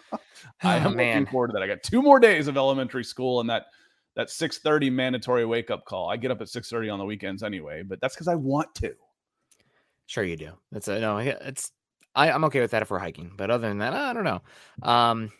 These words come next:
Speaker 2: we also got Peter coming in saying, "Broncos in a tough division, questionable offensive line, tight ends, and even wide receivers. Even Wilson had a dip year last year, and the staff are very new. I think fourteen is fair to start, but the Raiders should be lower."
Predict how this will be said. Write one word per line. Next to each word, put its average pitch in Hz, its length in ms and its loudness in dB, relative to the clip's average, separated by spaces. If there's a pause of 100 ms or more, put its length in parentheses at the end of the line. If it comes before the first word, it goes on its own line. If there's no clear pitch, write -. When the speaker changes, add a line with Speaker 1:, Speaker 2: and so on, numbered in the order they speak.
(300)
Speaker 2:
we 143 100 6
also 139 140 2
got 131 180 6
Peter 135 260 2
coming 127 260 -4
in 123 120 -6
saying, 117 180 -6
"Broncos 120 340 0
in 117 60 -2
a 107 60 -4
tough 113 220 -4
division, 113 340 -4
questionable 113 440 -2
offensive 101 300 -6
line, 127 220 -2
tight 113 180 -2
ends, 113 160 -2
and 98 80 -4
even 87 140 -4
wide 78 160 -4
receivers. 143 480 -2
Even 110 220 -4
Wilson 117 280 -2
had 110 160 -4
a 104 60 -2
dip 107 240 -2
year 104 140 0
last 101 300 -2
year, 104 80 -2
and 92 100 -4
the 87 40 -10
staff 98 340 -4
are 92 60 -8
very 82 240 -8
new. 113 200 -4
I - 340 -20
think 147 160 -6
fourteen 151 320 0
is 123 80 -4
fair 127 180 2
to 117 60 0
start, 113 240 2
but 107 100 -6
the 101 80 -2
Raiders 101 260 0
should 95 200 -6
be 90 80 -6
lower." 76 320 -8